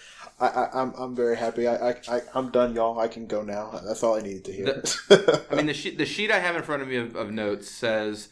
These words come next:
Speaker 2: "Just say win to everything but Marit Lage." So.
Speaker 1: <laughs>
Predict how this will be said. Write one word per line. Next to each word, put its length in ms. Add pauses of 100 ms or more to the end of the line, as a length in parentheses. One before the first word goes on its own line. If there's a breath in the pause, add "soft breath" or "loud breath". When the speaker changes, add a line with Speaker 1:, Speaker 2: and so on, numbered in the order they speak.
(120 soft breath)
Speaker 2:
"Just 160
say 140
win 320
to 100
everything 300
but 100
Marit 300
Lage." 240
So. 340
Speaker 1:
<laughs> 1700